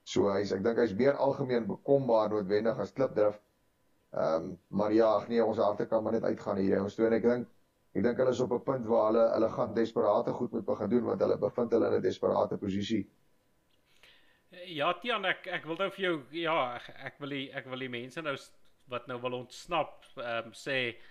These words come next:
Speaker 2: ongelukkig gaan hulle nou nie heeltemal kan ontsnap van hierdie goed nie. In Suid-Afrika, mens kry nou, jy sien, ek is nou amper 'n papegaai slaai kenner. Ehm, kry jy wat hulle nou hierdie olies maak, maak hulle twee goed. Die een is, eh, verskoon maar nou die Engels, ek weet nou nie wat se Afrikaans hier, ou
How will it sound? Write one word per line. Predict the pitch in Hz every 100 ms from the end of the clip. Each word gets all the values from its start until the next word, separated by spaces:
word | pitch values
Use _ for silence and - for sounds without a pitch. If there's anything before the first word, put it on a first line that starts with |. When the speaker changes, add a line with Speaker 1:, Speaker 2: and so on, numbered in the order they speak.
| - - -
Speaker 2:
ongelukkig | 135 139 147 139 151
gaan | 160 143
hulle | 131
nou | 135
nie | 175 147
heeltemal | 123 156 143 135
kan | 135
ontsnap | 123 117 - 160 139 -
van | 127 113
hierdie | 120 139
goed | 139 -
nie. | 120 110 - - - -
In | 127
Suid-Afrika, | - 151 143 156 165 196 - 175 156 131 -
mens | 135 135 -
kry | 160 160
nou, | 160 143
jy | 120 120
sien, | 156
ek | 135 -
is | -
nou | 127
amper | 135 151 143
'n | -
papegaai | 127 131 143 131
slaai | - 139 127 -
kenner. | 143 123 113 - - - - _ -
Ehm, | 120 120 117 -
kry | 156 151
jy | 170 170
wat | 147 147
hulle | 151
nou | 143 131
hierdie | 131 160
olies | 156 156 156
maak, | 139 135 131
maak | 131 113 120
hulle | 156 -
twee | 151 156
goed. | - 143
Die | 120
een | 131 151
is, | 131 -
eh, | 127 120 110 - - _ _ -
verskoon | - 147 139
maar | 147
nou | 147 135
die | 123 120
Engels, | 135 131 127
ek | 110
weet | 107
nou | 120
nie | 127
wat | 123
se | 123
Afrikaans | 113 120 - 120 120 113
hier, | 120
ou | 107